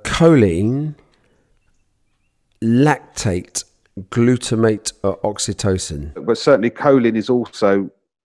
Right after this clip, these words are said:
Speaker 2: um, well, br-, breast milk is very rich in choline.
Speaker 1: Ah, okay. So breast milk is so full of co-,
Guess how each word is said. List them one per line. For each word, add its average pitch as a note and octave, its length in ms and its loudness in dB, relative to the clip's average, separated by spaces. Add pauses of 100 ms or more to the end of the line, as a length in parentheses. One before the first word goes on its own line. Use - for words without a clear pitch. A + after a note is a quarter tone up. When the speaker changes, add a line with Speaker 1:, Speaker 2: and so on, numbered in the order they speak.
(260)
Speaker 2:
um, F#2+ 400 -4
well, F#2+ 160 -4
br-, G#2 180 -6 (240)
breast - 240 -4
milk G2+ 240 -4
is F#2 80 -8
very F#2 200 -2
rich F2 280 -8
in E2 80 -18
choline. D2+ 440 -10 (160)
Speaker 1:
Ah, - 220 2
okay. G2+ 240 0
So B2 180 0
breast C#3 280 0
milk A#2 220 4
is G#2+ 120 -4
so A#2+ 220 4
full B2+ 320 0
of G2+ 120 0
co-, - 100 -8